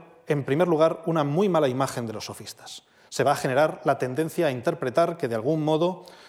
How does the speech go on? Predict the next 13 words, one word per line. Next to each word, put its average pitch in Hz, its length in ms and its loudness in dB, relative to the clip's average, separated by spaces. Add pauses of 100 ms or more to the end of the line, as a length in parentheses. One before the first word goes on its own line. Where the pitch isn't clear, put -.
(180)
eh, 113 800 -2
hay 160 380 2 (840)
motivos 175 720 2
para 127 140 0
desconfiar 147 580 0
de 160 80 2
aquel 160 640 0
que 151 640 -2
trabaja 151 500 4
vendiendo 151 420 0
su 147 120 -4
trabajo 131 320 -2
intelectual. 113 540 -6